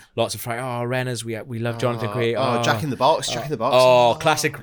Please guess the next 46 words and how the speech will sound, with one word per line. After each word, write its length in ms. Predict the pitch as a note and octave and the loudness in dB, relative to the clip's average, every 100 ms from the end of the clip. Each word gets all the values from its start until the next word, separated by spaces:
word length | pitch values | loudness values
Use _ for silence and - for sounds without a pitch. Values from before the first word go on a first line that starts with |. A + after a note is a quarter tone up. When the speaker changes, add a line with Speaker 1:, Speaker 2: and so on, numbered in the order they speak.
| C3+ | -6
Speaker 1:
locker 240 | D3 C3+ D3+ | -2 0 2
Speaker 2:
how'd 60 | |
you 60 | D#3 | 0
Speaker 1:
room, 80 | C#3+ | 2
Speaker 2:
go 80 | A2+ | 2
Speaker 1:
though, 40 | |
Speaker 2:
with 60 | D3 | 2
Speaker 1:
isn't 140 | D#3 | 0
Speaker 2:
that? 100 | F3 B2+ | 2 2
Speaker 1:
it? 60 | |
Yeah. 220 | D#3+ D3+ - - | 2 0 -2 -4
Speaker 2:
Oh, 320 | D#3+ D3+ D3 | 0 0 0
Ro-, 220 | C#3 F3 | -2 -2
Rogue 240 | C#3+ F3+ - | -2 -4 -4
Smith 260 | F3+ D#3+ | -6 -6
and 160 | E3+ D#3+ | -8 -8
the 80 | D3+ | -6
Cotton 300 | F#3+ C#3+ C#3 | -4 -4 -6
Bud. 220 | A#2 D#3 F3+ | -8 -8 -14
Oh. 120 | F3+ E3 - _ - | -20 -20 -20 _ -2
Speaker 1:
All 280 | A#2 A#2 G#2 | 4 6 6
that. 260 | F2+ F#2 | 4 2
Give 160 | - B2+ | 4 4
him 140 | B2 | 6
all 160 | B2 A#2 | 6 6
that. 160 | G#2 - | 4 2
Give 160 | A2+ | -2
him 80 | A2 | 0
all 220 | G#2+ G2+ | 2 2
that. 220 | F2+ F2+ | 2 -2
And 80 | F#2 | -4
then, 80 | G2 | -2
like, 260 | G2 F#2 - - - - | -2 -2 -4 -14 -14 -6
um, 340 | B2 B2 B2 | -4 -2 -4
and 120 | B2+ B2 | -6 -2
then, 60 | |
like, 160 | B2 D#3 | -2 -2
"Oh, 100 | A3+ | -2
I 60 | D#3+ | -2
think 220 | - - | -4 -4
we're, 420 | C#3 C3 C3 C3 | -2 2 2 2
uh, 380 | C3+ B2+ B2+ B2+ B2 | 0 0 0 -2 -4
coming 300 | - C3 C3 | -6 -6 -6
to 120 | C3 | -6
the 120 | C#3 | -4
end. 160 | F3+ | -4